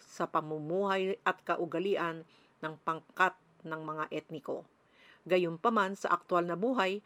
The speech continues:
ang mga tribo sa kabundukan bilang karagdagan sa gaya, kailangan din nilang harapin ang mga paghihigpit ng dose-dosenang iba't ibang mga batas at regulasyon tulad ng National Park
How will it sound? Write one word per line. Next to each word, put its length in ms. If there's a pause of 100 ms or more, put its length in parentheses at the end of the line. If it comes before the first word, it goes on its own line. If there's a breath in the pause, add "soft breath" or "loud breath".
(320 loud breath)
ang 180
mga 300
tribo 480
sa 100
kabundukan 960
bilang 320
karagdagan 800 (400 soft breath)
sa 240
gaya, 720 (200)
kailangan 520
din 200
nilang 240
harapin 480
ang 160
mga 240
paghihigpit 680 (480 soft breath)
ng 400
dose-dosenang 1040
iba't 320 (160)
ibang 240
mga 240
batas 560 (320 soft breath)
at 320
regulasyon 720
tulad 320
ng 240 (400 soft breath)
National 560
Park 320